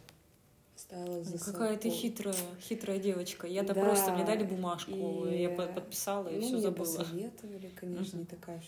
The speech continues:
Speaker 1: я и хитрая, просто. Да, но если, в принципе, этим занимается издательство, то почему бы и нет, наверное. А если вот, э, сам, как я, там что-то пыталась сделать?
Speaker 2: Ну, я
Speaker 1: Не
Speaker 2: понятия
Speaker 1: знаю,
Speaker 2: не
Speaker 1: это,
Speaker 2: имею, что
Speaker 1: это, знаешь,
Speaker 2: делать.
Speaker 1: это нужна на самом деле усидчивость
Speaker 2: Мгм.
Speaker 1: какая-то, просто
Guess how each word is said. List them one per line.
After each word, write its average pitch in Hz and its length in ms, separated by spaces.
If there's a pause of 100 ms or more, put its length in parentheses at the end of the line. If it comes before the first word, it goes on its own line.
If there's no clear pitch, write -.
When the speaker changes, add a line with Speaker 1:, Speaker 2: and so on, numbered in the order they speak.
Speaker 1:
я 160 60
и 156 60
хитрая, 202 640 (120)
просто. 175 680 (1500)
Да, 233 220
но 214 80
если, 269 360
в - 60
принципе, 247 520 (120)
этим 202 200
занимается 202 500
издательство, 208 520
то 208 80
почему 202 380
бы 185 200
и 180 40
нет, 180 420 (460)
наверное. 170 600
А 170 40
если 170 340
вот, 165 300
э, 196 40 (720)
сам, 156 300
как - 220
я, 170 120
там 175 180
что-то - 300
пыталась 156 360
сделать? 160 400
Speaker 2:
Ну, 190 60
я 202 160
Speaker 1:
Не 220 80
Speaker 2:
понятия - 120
Speaker 1:
знаю, 196 280
Speaker 2:
не - 40
Speaker 1:
это, - 80
Speaker 2:
имею, - 60
что 220 100
Speaker 1:
это, 233 140
знаешь, 240 280
Speaker 2:
делать. 226 120
Speaker 1:
это 202 160
нужна 202 240
на 202 80
самом 185 300
деле 175 260
усидчивость 175 640
Speaker 2:
Мгм. 190 120
Speaker 1:
какая-то, 165 440
просто 165 640